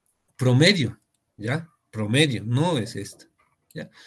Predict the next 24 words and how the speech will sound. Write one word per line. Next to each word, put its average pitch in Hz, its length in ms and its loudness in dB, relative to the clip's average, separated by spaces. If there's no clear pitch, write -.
Pero 196 260 0
tranquilamente 156 580 0
se 127 60 -4
puede 127 220 0
deducir 110 360 -4
de 139 100 0
esto, 202 220 -4
¿no? 139 300 -6
No 117 180 -6
es 135 100 -6
necesario, 117 460 -4
digamos, 98 380 -10
ahí 104 460 -4
confundirse 104 640 -8
con, 98 220 -16
<coughs> - 640 4
con 117 160 0
algunas 110 360 0
fórmulas, 123 460 -4
¿ya? 135 120 -8
Entonces 135 340 -10
yo 185 80 -6
puedo 196 180 -2
decir, 170 400 -6